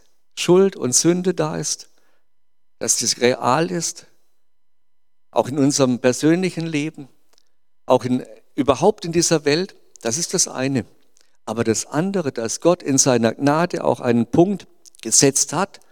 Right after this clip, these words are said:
und dann unüberbietbar in dem, was wir heute auch im Abendmahl feiern, dass Jesus Christus ans Kreuz gegangen ist, dass er unsere Schuld, die Sünde der Welt getragen hat und dass ein für alle Mal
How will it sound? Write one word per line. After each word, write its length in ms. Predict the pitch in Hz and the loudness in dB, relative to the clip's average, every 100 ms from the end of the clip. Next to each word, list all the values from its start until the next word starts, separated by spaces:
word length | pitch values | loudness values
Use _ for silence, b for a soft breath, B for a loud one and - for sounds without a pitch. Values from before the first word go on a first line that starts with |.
| - _ _ _ - | -20 _ _ _ 2
und 220 | 139 135 | 4 4
dann 160 | 131 139 | 2 2
unüberbietbar 1200 | 220 185 190 175 151 147 139 185 214 - 180 - | 2 4 4 2 0 0 0 -4 -6 -6 -6 -2
in 160 | 143 | 0
dem, 280 | 151 160 180 | 4 4 2
was 220 | 156 - | -4 -2
wir 120 | 143 | 0
heute 320 | 127 147 - 143 | 2 2 2 -2
auch 140 | 143 | -2
im 120 | 135 | -4
Abendmahl 560 | - 131 - 143 131 127 | -4 -2 -2 -4 -2 -2
feiern, 460 | - 214 214 160 - B B B | -2 0 2 2 0 B B B
dass 240 | 143 135 | 4 6
Jesus 440 | 151 175 165 160 - | 6 4 4 0 0
Christus 500 | 190 180 - 165 147 | 2 2 2 0 2
ans 240 | 135 - | 2 0
Kreuz 340 | - 175 190 | -2 -4 -2
gegangen 400 | - 185 156 151 | -4 -6 -8 -8
ist, 300 | 175 135 - b b b | -8 -6 -8 b b b
dass 200 | 156 160 | 2 4
er 140 | 160 | 2
unsere 280 | 165 - 139 | 2 0 0
Schuld, 520 | - 226 233 226 - b b - | 2 6 8 8 4 b b -6
die 80 | |
Sünde 460 | 131 - 220 226 214 | -2 4 6 6 4
der 240 | 160 139 | 4 4
Welt 260 | 170 202 - | 4 2 2
getragen 600 | 135 - - 185 - 165 | -4 -4 -6 -8 -6 -2
hat 200 | 156 - b b b | -2 -4 b b b
und 140 | 131 139 | 2 4
dass 160 | 147 | 4
ein 340 | - 190 220 214 | 0 2 2 0
für 220 | - 196 | -4 0
alle 240 | 196 208 | 2 2
Mal 400 | 190 190 208 180 | 2 2 2 2